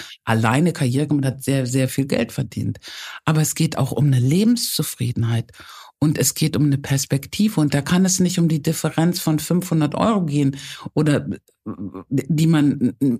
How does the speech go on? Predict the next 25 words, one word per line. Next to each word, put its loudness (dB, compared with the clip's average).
verdient 2
oder 4
nicht 2
verdient, 0
sondern 4
es -2
geht 0
darum, 0
wie 0
kann 2
ich -4
langfristig -2
gucken, -2
dass 0
wir 2
beide 4
zufrieden 2
sind. 0
Und -2
das 0
würde 2
ich -4
auch -2
Marie 2
raten. -2